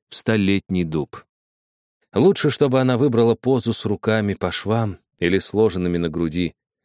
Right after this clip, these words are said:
Тогда можно взять ствол поуже, но только для стоящей фигуры. Для сидящей все равно придется брать толстенный и много обрубать. Это не страшно, просто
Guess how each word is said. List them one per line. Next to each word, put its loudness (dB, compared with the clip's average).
Тогда 2
можно 2
взять 0
ствол -2
поуже, 0
но 2
только 0
для 2
стоящей 0
фигуры. -2
Для 0
сидящей 0
все -2
равно 0
придется -2
брать 0
толстенный -2
и -10
много 0
обрубать. -2
Это -2
не 0
страшно, -2
просто -2